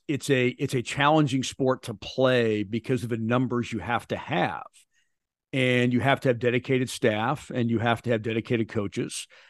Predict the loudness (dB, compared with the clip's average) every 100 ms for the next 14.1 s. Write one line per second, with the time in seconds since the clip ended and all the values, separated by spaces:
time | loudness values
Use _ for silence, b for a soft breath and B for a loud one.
0 | b -8 0 2 2 0 0 2 2 2
1 | 0 -2 -6 -4 -4 -4 -6 -4 -2 -2
2 | 0 0 0 4 6 8 6 2 0 0
3 | 0 -4 b b -6 -2 0 6 6 6
4 | 2 2 0 0 2 0 -2 0 0 0
5 | -4 b b b -2 0 2 6 6 6
6 | 4 4 2 -2 0 -2 -4 -8 -4 2
7 | 4 4 0 0 -2 -2 2 4 4 2
8 | -2 -2 -2 0 0 -2 -2 0 0 2
9 | 2 0 4 4 4 2 -2 -6 -4 -2
10 | 0 0 -2 0 -2 0 -4 0 0 0
11 | -2 -2 -4 -6 -6 -8 B B B B
12 | 2 4 4 6 6 6 2 -2 -4 -2
13 | 0 4 4 4 6 6 6 2 -4 -8
14 | -8